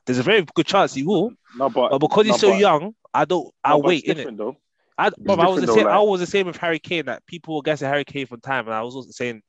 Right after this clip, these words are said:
Speaker 1: "Let him do another season." And then when he did, I gave him his plaudits. You know what I mean? Like, I'm just
Speaker 2: I
Speaker 1: like
Speaker 2: think
Speaker 1: that, innit?
Speaker 2: I think strikers, strikers are different though, because, like, if you're a, if you're a defender, you mature later on in your career.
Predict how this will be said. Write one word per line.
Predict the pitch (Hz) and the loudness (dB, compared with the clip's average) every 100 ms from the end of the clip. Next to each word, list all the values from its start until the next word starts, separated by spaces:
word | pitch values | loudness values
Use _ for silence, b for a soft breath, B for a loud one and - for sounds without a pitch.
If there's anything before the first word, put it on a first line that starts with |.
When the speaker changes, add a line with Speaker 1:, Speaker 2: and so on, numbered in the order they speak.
| _ | _
Speaker 1:
"Let | 135 | -4
him | 143 | -2
do | 147 139 | -2 0
another | 135 123 | 0 -4
season." | 113 - 110 104 92 _ B B B B B | -6 -10 -10 -10 -12 _ B B B B B
And | 120 | -6
then | 123 | -4
when | 143 | -4
he | |
did, | 139 139 | -2 0
I | 123 | 0
gave | 127 127 | 0 -2
him | 117 | -4
his | 110 | -12
plaudits. | - 143 113 85 - | -6 -6 -4 -10 -10
You | |
know | 110 | -8
what | 110 | -6
I | |
mean? | 135 127 - _ - | -8 -10 -12 _ -6
Like, | 104 | -4
I'm | 127 | -2
just | 143 - | -2 2
Speaker 2:
I | |
Speaker 1:
like | 151 | 2
Speaker 2:
think | 135 | 2
Speaker 1:
that, | 120 127 | 2 -2
innit? | 117 - _ _ _ _ _ - | -6 -16 _ _ _ _ _ -16
Speaker 2:
I | |
think | 113 160 - | -8 -8 -6
strikers, | - 139 - 117 98 98 _ | -2 -2 -2 -6 -8 -12 _
strikers | - 143 143 107 | -6 -4 -2 -6
are | 95 | -8
different | 92 - 90 | -10 -12 -14
though, | 90 85 | -14 -14
because, | 87 - 87 101 | -10 -8 -8 -6
like, | 98 87 107 - - | -4 -4 -6 -10 -18
if | - | -2
you're | 147 127 | 0 0
a, | |
if | 101 - | 0 -2
you're | 127 | -2
a | |
defender, | 107 - 117 101 92 98 _ _ _ _ | -4 -4 -4 -4 -8 -12 _ _ _ _
you | 113 | -6
mature | 107 104 - 135 | -6 -6 -2 0
later | 107 113 104 95 117 | 0 -2 -4 -6 -6
on | 101 | -6
in | 92 95 | -10 -14
your | 90 | -14
career. | - 107 104 | -10 -8 -8